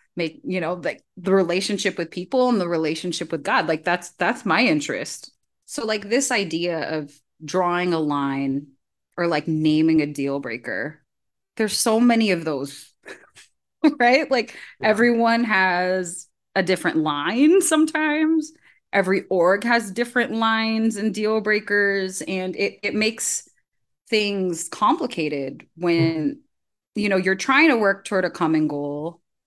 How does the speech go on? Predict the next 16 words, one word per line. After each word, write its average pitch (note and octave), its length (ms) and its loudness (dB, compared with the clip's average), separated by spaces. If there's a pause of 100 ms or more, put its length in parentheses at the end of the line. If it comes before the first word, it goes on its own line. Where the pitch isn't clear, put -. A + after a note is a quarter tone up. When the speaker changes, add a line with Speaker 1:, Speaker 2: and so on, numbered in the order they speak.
(220)
Speaker 1:
but E3+ 380 0
maybe F#3 280 -2
you F3 260 -2
disagree E3+ 600 0
on D#3+ 160 2
how D3+ 400 -2
exactly D3+ 680 -2
to D3 120 -8
get C3+ 320 -4
there, C4+ 520 2 (720)
or, F#3 680 4
you F#3+ 160 -4
know, E3+ 280 -2
you're F3+ 220 -2
working A3 400 0
on E3 400 0